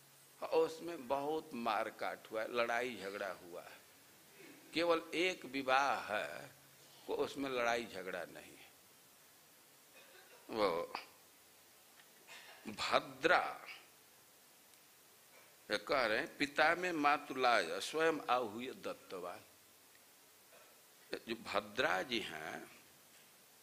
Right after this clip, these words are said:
और यह भी भगवान के फुआ की लड़की है। भगवान के फुआ का नाम है श्रुतकीर्ति। इनका कैकेय देश में विवाह हुआ था।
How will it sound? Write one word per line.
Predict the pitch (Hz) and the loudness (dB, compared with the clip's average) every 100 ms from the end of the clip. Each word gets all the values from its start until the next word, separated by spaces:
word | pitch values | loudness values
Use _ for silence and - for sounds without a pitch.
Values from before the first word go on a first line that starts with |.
| - - - - | -20 -20 -10 2
और | 139 107 87 120 160 - 147 | 6 6 6 0 -2 -6 0
यह | 156 160 160 | 2 4 2
भी | 175 | -2
भगवान | 156 123 131 131 147 151 147 | -2 -2 2 2 2 -2 -4
के | 156 | -4
फुआ | 156 - - 123 127 123 | -6 -6 -8 -2 0 0
की | - 156 | -4 -6
लड़की | 107 87 76 - 80 71 | -2 -2 -4 -12 -16 -12
है। | - - - - - - | -12 -14 -20 -20 -20 -10
भगवान | 110 107 120 143 151 | -4 2 4 4 0
के | 139 | -6
फुआ | - - 135 147 | -8 -4 0 0
का | 143 127 | 0 -2
नाम | 123 127 123 113 | 2 2 2 -2
है | - | -6
श्रुतकीर्ति। | - 104 - - - 95 87 - 90 - - - - - - - - - - - - - - - - | -8 -10 -16 -14 -10 -10 -10 -14 -14 -16 -20 -20 -20 -20 -20 -20 -20 -20 -20 -20 -20 -20 -20 -20 -2
इनका | - 156 165 | 2 4 2
कैकेय | - - 147 151 156 170 175 | 0 2 4 6 4 4 4
देश | 143 139 143 - | 4 2 0 -2
में | 151 127 | -6 -2
विवाह | 110 95 90 | 0 2 0
हुआ | 80 85 85 71 | -2 -8 -8 -8
था। | 82 - - | -10 -16 -16